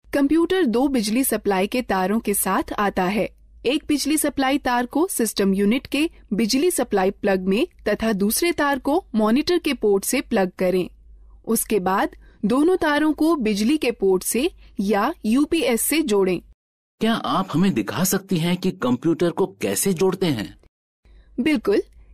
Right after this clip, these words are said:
Speaker 1: कंप्यूटर चालू करने के लिए निम्न कार्यवाहियों का अनुसरण करें।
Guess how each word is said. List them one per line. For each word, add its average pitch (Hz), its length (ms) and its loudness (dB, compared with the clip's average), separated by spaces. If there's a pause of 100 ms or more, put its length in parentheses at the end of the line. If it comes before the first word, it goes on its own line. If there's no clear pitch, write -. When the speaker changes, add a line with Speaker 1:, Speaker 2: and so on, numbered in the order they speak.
(120)
Speaker 1:
कंप्यूटर 302 460 2
चालू 302 360 0
करने 269 320 0
के 277 140 -2
लिए 294 180 2
निम्न 254 340 4
कार्यवाहियों 196 720 0
का 214 140 0
अनुसरण 208 640 2
करें। 180 340 -2